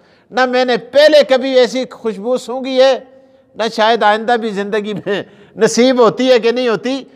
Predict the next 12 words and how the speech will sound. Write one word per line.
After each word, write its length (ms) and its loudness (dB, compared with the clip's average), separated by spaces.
अजीब 420 0
व 140 6
गरीब 480 -2
किस्म 320 -4
की 120 -6
बदल 440 2
बदल 300 2
के 140 0
खुशबू 360 -4
आ 120 2
रही 160 -4
थी, 180 -20